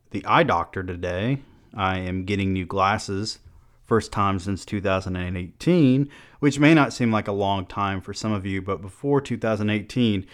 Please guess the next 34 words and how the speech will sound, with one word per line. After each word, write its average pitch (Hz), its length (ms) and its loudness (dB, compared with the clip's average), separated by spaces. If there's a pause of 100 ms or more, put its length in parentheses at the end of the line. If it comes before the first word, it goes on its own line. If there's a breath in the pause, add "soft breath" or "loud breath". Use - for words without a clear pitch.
(400 soft breath)
I 120 80 4
had 120 120 4
not 113 280 2
gotten 110 300 2
glasses 98 520 -2
since 101 240 -6
I 98 120 -2
was 98 140 -4
eighteen 98 380 -6
years 95 220 -2
old. 113 340 4 (500 soft breath)
So 143 460 4 (1500)
I 123 340 2
try 123 1000 2 (260)
to 110 100 -6
use 110 300 0
my 101 240 2
eye 107 220 4
insurance 95 600 -4
that 95 100 -6
I'm 90 180 -6
paying 95 340 -6
for 95 300 -4
every 92 300 -4
year 90 180 -4
out 87 120 -2
of 87 60 -8
my 87 120 -6
paycheck 107 680 -2 (640 soft breath)
and 117 380 2
get 107 220 0
new 104 100 0
glasses. 98 840 -2 (720 soft breath)
And 143 500 6